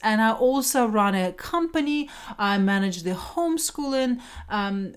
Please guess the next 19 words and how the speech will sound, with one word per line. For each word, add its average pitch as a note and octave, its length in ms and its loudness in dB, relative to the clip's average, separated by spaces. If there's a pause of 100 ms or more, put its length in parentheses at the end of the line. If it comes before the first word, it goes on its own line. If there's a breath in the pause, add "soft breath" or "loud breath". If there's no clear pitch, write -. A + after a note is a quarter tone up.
(120)
managing F#3+ 520 2
the F#3 60 0
team D4+ 380 2
all G#3 220 0
remotely, A#3+ 640 2
and A3 200 0
I, A3+ 180 2
I A#3 300 2
know C4+ 200 2
firsthand G#3+ 800 -2
what G#3+ 160 2
it's - 240 -2
like F#3+ 380 -4
to A3+ 100 -4
be F#3+ 260 0
completely G#3+ 600 0
short F#3+ 320 -4
on F3 160 -10
time. F3 420 -10